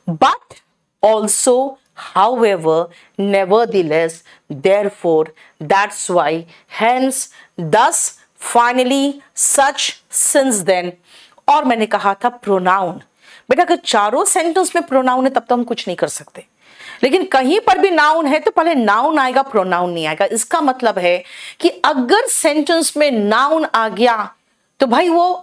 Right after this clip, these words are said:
सॉरी, प्रोनाउन आ गया तो पहले आइडेंटिफाई तो करो किस नाउन के लिए वो प्रोनाउन आया है। अगर कहीं प्रोनाउन आ गया तो पहले आइडेंटिफाई तो करोगे किस नाउन के लिए प्रोनाउन आया है।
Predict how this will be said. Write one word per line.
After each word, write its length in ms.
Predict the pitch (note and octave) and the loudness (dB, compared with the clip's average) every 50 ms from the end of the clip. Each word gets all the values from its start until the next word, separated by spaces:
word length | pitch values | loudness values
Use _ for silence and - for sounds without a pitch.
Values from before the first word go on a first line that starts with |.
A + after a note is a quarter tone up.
| - - B3+ | -2 -2 -2
सॉरी, 300 | A#3 - C4 A#3+ G#3 F#3 | 2 2 2 2 2 -2
प्रोनाउन 560 | - - C4 A#3+ A#3 B3 C#4+ G4 G#4+ G4+ D#4 - | 0 0 0 2 4 2 4 4 2 2 0 -2
आ 120 | A#3+ A3+ | -2 -2
गया 320 | G#3+ G3 A3 G#3+ F#3+ E3+ - - - - - - _ - | 0 0 2 2 0 0 -4 -10 -16 -20 -20 -12 _ -4
तो 60 | G#4 | 0
पहले 220 | - G4+ G4+ G#4+ - - _ | 0 2 2 0 0 0 _
आइडेंटिफाई 760 | - C#4+ D4 C#4 E4 E4 F4 D#4+ - E4+ - - D#4 D#4 E4+ D4+ | 0 2 2 0 0 -2 -2 0 -2 -2 2 2 0 0 0 -2
तो 160 | - F4+ D#4 | -4 -4 -2
करो 380 | - - D4 D4 E4+ F4+ F#4 F#4+ - - _ _ - | 0 -2 0 0 0 0 0 -2 -4 -10 _ _ -2
किस 440 | D#4+ F4+ - - - - - - - - _ _ _ | -2 0 0 -2 -6 -8 -10 -14 -16 -20 _ _ _
नाउन 440 | A3 A#3 C4+ D#4 E4+ F4 F#4 F4+ E4+ | 0 2 4 4 4 2 2 0 -2
के 160 | - - E4+ | 0 0 0
लिए 120 | D#4 D4+ D#4+ | 0 2 0
वो 100 | D#4+ D#4 | 0 -2
प्रोनाउन 480 | D#4 - D#4 C#4 C#4 C4+ C4 C4 C4 | 0 -2 -2 0 0 0 0 0 0
आया 200 | B3+ A#3+ A#3+ A#3+ | 0 0 0 -2
है। 160 | A3+ G3+ G#3 - _ _ _ _ _ _ _ _ _ _ _ _ _ _ _ _ _ _ _ _ _ _ _ _ _ _ _ _ _ _ | -4 -6 -12 -18 _ _ _ _ _ _ _ _ _ _ _ _ _ _ _ _ _ _ _ _ _ _ _ _ _ _ _ _ _ _
अगर 400 | B3 C4 C4 A#3 D4+ E4+ F4 G4 G4 - | 0 0 2 4 4 4 4 4 0 0
कहीं 480 | - C#4 A#3+ F#3 F#3 G3+ F3+ F3+ G#3 C4+ - - _ _ _ _ | 0 0 0 0 -2 -2 -2 -2 -4 -6 -8 -14 _ _ _ _
प्रोनाउन 640 | A3 A3+ G#3+ G#3 G3+ G3+ A3 B3 C#4+ D#4+ E4+ D#4+ - - - | 2 2 2 2 2 2 2 2 2 2 0 -2 -2 0 0
आ 140 | G3+ G3 F#3 | 0 0 -2
गया 440 | E3 D#3 D#3 D3+ D3 D3 E3+ B3 - - _ _ _ _ _ - | -2 0 0 0 0 0 -2 -4 -8 -12 _ _ _ _ _ -4
तो 60 | C4+ | -2
पहले 260 | C4 C4+ B3+ B3+ D#4 D4+ | 0 2 2 2 0 0
आइडेंटिफाई 800 | - - G3+ F#3+ F3+ G3 F#3+ F3+ - G#3+ G3 - F3+ D#3+ E3 E3 | 0 -2 -2 0 -2 -4 -4 -4 -6 -8 -4 -2 -2 -2 -2 -2
तो 140 | - F#3+ | -4 -6
करोगे 440 | F#3 - G3 F#3+ G#3 A#3+ A#3 F#4+ G#4 | -2 0 0 0 0 0 0 0 -2
किस 400 | G#4+ - - - C#4 C4+ C4 - | -2 -6 -4 -2 0 0 0 0
नाउन 300 | A3 G3+ G3+ F#3+ G3 G#3 | 0 2 2 2 0 -2
के 140 | G#3 - A#3+ | -2 -2 -2
लिए 80 | A#3 A#3+ | -2 -2
प्रोनाउन 480 | A#3+ - B3 A#3 A#3+ A#3+ A#3+ B3 A#3 | 0 0 0 0 2 0 0 0 0
आया 220 | A3+ A3 A3 A3+ A3+ | 0 2 2 0 0
है। 180 | A3+ A#3 A#3+ | -2 -6 -10